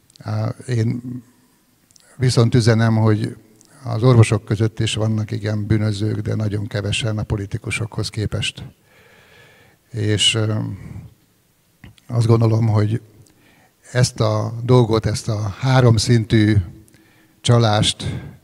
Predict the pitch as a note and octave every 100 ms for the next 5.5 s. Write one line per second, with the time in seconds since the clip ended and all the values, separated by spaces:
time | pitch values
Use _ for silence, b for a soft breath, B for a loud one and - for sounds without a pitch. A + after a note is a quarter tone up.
0 | - A2+ B2 B2 A2+ - G#2 A#2 G#2 A2
1 | - G#2+ - _ - G2+ G2+ G2+ G#2+ -
2 | G2+ G2 G2+ G#2 - _ b b b b
3 | b b b b b b - - C3 A#2
4 | A2+ A2+ A2 A2 G#2 A2+ G2+ A2+ G#2+ G2+
5 | G2+ G#2 - -